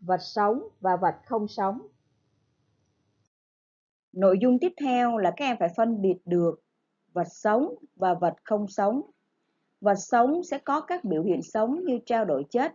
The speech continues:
và chuyển hóa năng lượng, sinh trưởng, phát triển, vận động, cảm ứng và sinh sản. Còn vật không sống thì sẽ không có các biểu hiện sống như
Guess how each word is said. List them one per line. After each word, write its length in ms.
và 260
chuyển 200
hóa 200
năng 180
lượng, 320
sinh 320
trưởng, 420
phát 280
triển, 400
vận 160
động, 220
cảm 300
ứng 220
và 260
sinh 160
sản. 420
Còn 200
vật 180
không 220
sống 360
thì 120
sẽ 220
không 340
có 120
các 200
biểu 220
hiện 160
sống 320
như 140